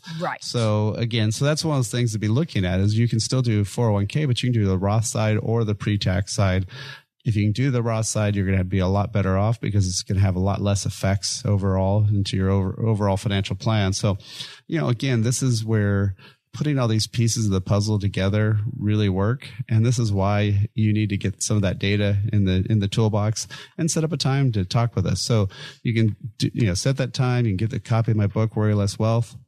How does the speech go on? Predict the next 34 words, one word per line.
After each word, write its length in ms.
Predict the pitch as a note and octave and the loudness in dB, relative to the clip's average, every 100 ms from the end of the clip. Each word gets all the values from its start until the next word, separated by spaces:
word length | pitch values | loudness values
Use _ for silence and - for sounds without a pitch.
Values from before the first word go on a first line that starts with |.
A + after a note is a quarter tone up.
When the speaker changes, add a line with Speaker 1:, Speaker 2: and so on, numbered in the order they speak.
| _ - | _ -4
Speaker 2:
or 260 | G2 F#2+ F#2 | 0 2 2
just 240 | G2+ G#2+ | 0 -2
get 220 | - A2 - | 0 -2 0
all 160 | G#2+ | 0
this 180 | A2 G#2 | 2 0
great 220 | - A2+ | 0 -2
stuff 300 | - A2+ G#2+ | -2 -2 0
about 260 | F#2+ F2+ E2+ | 0 -2 -2
Social 160 | G2+ G#2 | -2 -2
Security 460 | - C3 C3 A#2+ | -2 -2 0 0
decisions 840 | A2+ - A#2 A2 A#2 A2+ A2 G#2+ - | 0 0 0 2 2 2 0 -2 -2
and 300 | F2+ F2 F2+ G2+ | -2 0 0 0
will 160 | G#2+ | 2
your 120 | G#2+ | 2
money 180 | G#2+ G#2 | 2 2
last 320 | G2+ G2 G2+ | 2 0 0
as 100 | F#2+ | 0
long 220 | G2+ G2+ G2 | 0 2 0
as 140 | F#2+ | 2
you 160 | A#2 A#2 | 0 2
do. 260 | A#2 A2+ - - - - | 2 0 -4 -14 -16 -10
All 140 | - G#2 | -4 0
you 20 | |
have 100 | G#2+ | 0
to 80 | - | -2
do 160 | G2+ C#3 | 0 0
is 120 | C#3 | 0
text 240 | A2+ A2 A#2 | -2 -2 0
the 40 | |
word 200 | A2+ A2+ | 0 0
toolbox 560 | D#3+ D#3 F#2 F2+ - - | -2 0 0 -2 -4 -4
to 160 | - | -2
eight 160 | A#2+ B2+ | 0 2
hundred 340 | A2 F2 F#2 | 2 0 -6